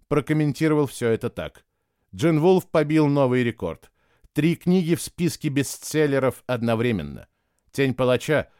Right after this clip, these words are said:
опровергает все мыслимые сценарии продаж. Раскачивалась она неторопливо, на время исчезла из списков вовсе, затем вернулась назад,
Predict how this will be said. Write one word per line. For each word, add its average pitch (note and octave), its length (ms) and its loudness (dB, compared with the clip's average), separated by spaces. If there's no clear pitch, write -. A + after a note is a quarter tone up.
опровергает D3 680 2
все E3+ 220 -2
мыслимые D3+ 680 2
сценарии G#2 640 -2
продаж. F#2 560 -6
Раскачивалась E3 800 0
она D#3 160 0
неторопливо, C#3+ 760 -2
на A2 160 -2
время B2 300 0
исчезла A2+ 600 -4
из G2+ 240 -8
списков - 580 -6
вовсе, F2+ 600 -6
затем C#3 420 0
вернулась C#3+ 500 2
назад, C3 460 -2